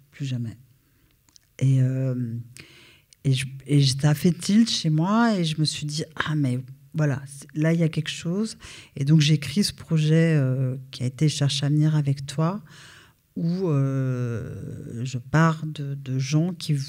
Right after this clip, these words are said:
savent qu'ils vont être logés. Qu'est-ce qui se passe à partir de ce moment-là ? Comment, comment on envisage l'avenir ? Et donc, j'ai écrit un projet qui a eu, euh, un de mes rares projets qui a eu, euh,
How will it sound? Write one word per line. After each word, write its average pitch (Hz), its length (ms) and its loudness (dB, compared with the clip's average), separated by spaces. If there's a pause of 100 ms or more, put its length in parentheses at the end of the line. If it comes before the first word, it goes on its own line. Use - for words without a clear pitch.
(140)
savent 170 320 -2
qu'ils 156 180 -4
vont 143 240 2
être 156 240 -2
logés. 143 640 2 (140)
Qu'est-ce 151 180 -2
qui 156 120 -10
se - 100 -12
passe 160 260 -6
à 160 60 -4
partir 147 320 -4
de 147 100 0
ce - 160 -6
moment-là ? 139 460 2 (100)
Comment, 131 640 0 (400)
comment 143 240 2
on 143 140 6
envisage 139 480 2
l'avenir ? 143 520 2 (840)
Et 139 100 -2
donc, 135 160 2
j'ai 139 160 4
écrit 143 260 -2
un 160 100 4
projet 156 720 0 (100)
qui - 120 -6
a 131 60 0
eu, 143 300 0
euh, 110 380 -4 (240)
un 143 140 0
de 147 40 2
mes 135 100 2
rares 160 180 0
projets 143 400 -2
qui 143 160 -10
a 123 60 -4
eu, 117 260 -4
euh, 107 80 -8